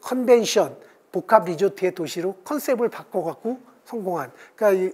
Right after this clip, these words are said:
컨셉을 바꾸는, 어, 그런 그 발상, 이런 것들이 이제 그 중요하다. 그게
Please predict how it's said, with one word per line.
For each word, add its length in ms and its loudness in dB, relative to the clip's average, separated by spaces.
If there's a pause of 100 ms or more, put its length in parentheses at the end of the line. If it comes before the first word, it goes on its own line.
(120)
컨셉을 480 0
바꾸는, 1040 -4 (340)
어, 220 -2
그런 440 2
그 200 -4
발상, 460 -4 (240)
이런 140 -2
것들이 260 -2
이제 200 -4
그 340 -4 (220)
중요하다. 560 2
그게 480 4